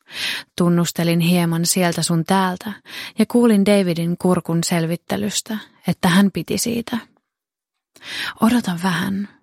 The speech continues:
hän sanoi käheästi. Sitten hän avasi housujensa napit ja avasi boksereidensa sepaluksen. Sydämeni alkoi sykkiä rajummin. Olin toivonut tältä lomalta jännitystä,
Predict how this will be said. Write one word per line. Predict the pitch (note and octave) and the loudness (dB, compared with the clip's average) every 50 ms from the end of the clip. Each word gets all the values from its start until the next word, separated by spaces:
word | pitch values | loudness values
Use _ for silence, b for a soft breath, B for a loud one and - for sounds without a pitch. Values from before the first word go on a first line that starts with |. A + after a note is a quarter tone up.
| _ _ | _ _
hän | _ - - E3+ E3 D#3+ | _ -2 0 0 0 0
sanoi | E3+ D#3+ D#3 D#3 D#3 - | 0 -2 -2 -2 -2 -2
käheästi. | - D#3+ D3+ D#3+ - - F#3+ - - - - - A3 A3 - _ _ _ _ _ _ _ _ _ _ _ _ _ _ _ _ _ _ B B B B B B B B B B | -4 -4 -4 -4 -4 -6 -4 -6 -6 -6 -6 -6 -6 -6 -8 _ _ _ _ _ _ _ _ _ _ _ _ _ _ _ _ _ _ B B B B B B B B B B
Sitten | - - G3+ F#3 - - F3+ E3+ | -2 0 0 0 2 2 2 2
hän | E3+ F3+ F3+ - | 4 2 2 2
avasi | - F#3+ F#3 G3 F#3 - - F3 | 2 2 2 2 0 0 0 0
housujensa | E3 F#3+ G#3 G#3+ G3+ - F#3 E3 E3 E3+ E3 - E3+ | 2 2 2 2 2 0 0 0 0 0 0 0 0
napit | E3+ F3 F3 F3 - G3 F#3+ - - - - B B B B B B B B | 0 0 0 -2 -4 -6 -8 -10 -10 -18 -20 B B B B B B B B
ja | F#3+ - | 0 2
avasi | G3 G3+ G3 G#3+ G3+ - G3 | 4 4 4 2 2 0 0
boksereidensa | E3+ F#3 F3+ - - - E3+ D#3+ D#3 D#3 D#3+ E3 F3 E3+ - G#3 | 0 0 0 0 0 -2 0 0 0 0 0 0 0 -2 -2 -2
sepaluksen. | F#3 - - F3 - - - E3 F#3+ G3+ - - - - B3 A3 A3 A3+ - _ _ _ _ _ _ _ _ _ _ B B B B B B B B | -4 -4 -4 -6 -6 -4 -4 -4 -4 -6 -6 -4 -4 -4 -2 -2 -4 -4 -8 _ _ _ _ _ _ _ _ _ _ B B B B B B B B
Sydämeni | - - - F#3+ E3+ F3 E3+ E3+ D#3+ D#3+ D#3+ - | -2 2 2 4 4 4 4 2 2 2 2 2
alkoi | E3 E3+ E3 - E3 D#3+ D#3 | 2 0 0 0 0 0 0
sykkiä | - F3 - - - F#3 F3 F3+ | -2 -4 -6 -4 -2 0 2 2
rajummin. | F3+ F3 E3 D#3 D#3 D#3 D#3+ E3+ F3 F#3+ G3 G3 G3 G3+ _ _ _ _ _ _ _ _ _ B B B B B B B | 2 0 -2 -2 -2 -4 -4 -4 -6 -6 -6 -8 -8 -10 _ _ _ _ _ _ _ _ _ B B B B B B B
Olin | B G#3+ G#3 G#3+ G#3 G3 | B 4 6 6 6 4
toivonut | A3+ A#3+ B3 A3+ G3 F3 E3+ E3 - - | 4 4 2 2 2 2 0 -2 -2 -2
tältä | - F3+ F3 E3+ - E3+ | -2 0 0 2 0 2
lomalta | E3+ F3 E3+ E3 D#3+ D#3+ E3+ E3 | 2 2 2 2 0 0 0 0
jännitystä, | E3+ F3 E3+ E3 E3 E3 E3 - - F#3+ - - - - A3 | 0 0 0 0 -2 -4 -4 -6 -8 -6 -6 -8 -8 -8 -10